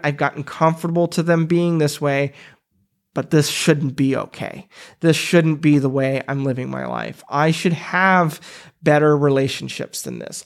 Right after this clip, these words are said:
I should not be constantly hiding behind lies. I should not have whole parts of myself and my story that I can't talk about because it hurts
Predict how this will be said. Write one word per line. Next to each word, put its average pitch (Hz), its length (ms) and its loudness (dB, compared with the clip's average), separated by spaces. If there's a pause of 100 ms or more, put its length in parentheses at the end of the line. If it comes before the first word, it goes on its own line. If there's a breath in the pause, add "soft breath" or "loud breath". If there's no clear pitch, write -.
(120)
I 175 260 2
should 165 360 0
not 151 680 0
be 160 360 0 (320 loud breath)
constantly 160 840 0
hiding 151 640 2
behind 139 640 -2
lies. 143 500 -6 (320 loud breath)
I 151 180 2
should 175 260 2
not 175 240 2
have 170 360 -2
whole 185 300 2
parts 185 460 0
of 175 80 0
myself 160 580 0
and 156 100 -4
my 151 120 0
story 147 420 -2
that 135 140 -6
I 156 120 0
can't 160 320 -4
talk 151 320 0
about 147 280 -4 (260 loud breath)
because 147 460 0 (280 loud breath)
it 147 200 2
hurts - 560 -2